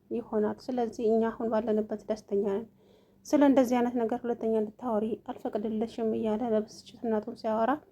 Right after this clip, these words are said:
መራዊት ደግሞ ከጀርባ ቆማ እየሰማችው ነበር። እሷ አላያትም። በጣም በንዴት እናቱን እያወራት፣ «ሁለተኛ ስለ እንደዚህ አይነት ነገር ካወራሽ እማዬ፣ እመኝኝ፣ እዛ ቤት ተመልሼ አልመጣም» አላት ማለት ነው። ከዛም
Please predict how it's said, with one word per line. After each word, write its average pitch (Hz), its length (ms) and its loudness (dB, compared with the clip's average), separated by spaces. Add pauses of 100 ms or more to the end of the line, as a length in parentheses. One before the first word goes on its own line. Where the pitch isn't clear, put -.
(520)
መራዊት 269 400 4
ደግሞ 240 260 -2
ከጀርባ 226 400 0
ቆማ 220 200 -2
እየሰማችው 220 640 0
ነበር። 208 360 0
እሷ 220 180 -6
አላያትም። 226 520 0 (1040)
በጣም 240 560 0
በንዴት 240 480 0
እናቱን 226 440 -4
እያወራት፣ 226 680 0 (840)
«ሁለተኛ 285 400 6 (100)
ስለ 233 160 -4
እንደዚህ 240 300 2
አይነት 233 200 0
ነገር 226 280 -2
ካወራሽ 233 580 0
እማዬ፣ 226 320 -2 (180)
እመኝኝ፣ 240 420 2
እዛ 214 240 -2
ቤት 226 160 -2
ተመልሼ 220 440 0 (240)
አልመጣም» 226 600 0
አላት 214 280 0
ማለት 240 280 -4
ነው። - 120 -6 (1400)
ከዛም 311 440 6